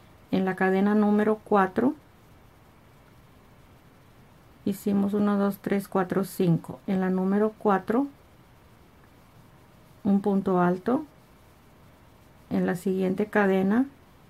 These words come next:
y es la última cadena, un punto alto. Aquí tenemos dos puntos altos y las tres cadenas.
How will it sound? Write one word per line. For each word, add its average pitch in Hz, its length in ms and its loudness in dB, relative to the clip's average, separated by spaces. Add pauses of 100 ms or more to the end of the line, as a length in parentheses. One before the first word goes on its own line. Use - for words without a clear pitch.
(300)
y 208 100 -4
es 185 100 -2
la 190 140 0
última 196 420 0
cadena, 185 500 2 (840)
un 196 160 0
punto 196 420 0
alto. 175 360 0
Aquí 190 200 -4
tenemos 185 720 -2 (140)
dos 190 240 -4
puntos 233 460 0
altos 214 500 -2
y 190 120 -4
las 180 220 -4
tres 185 280 -6
cadenas. 175 640 -4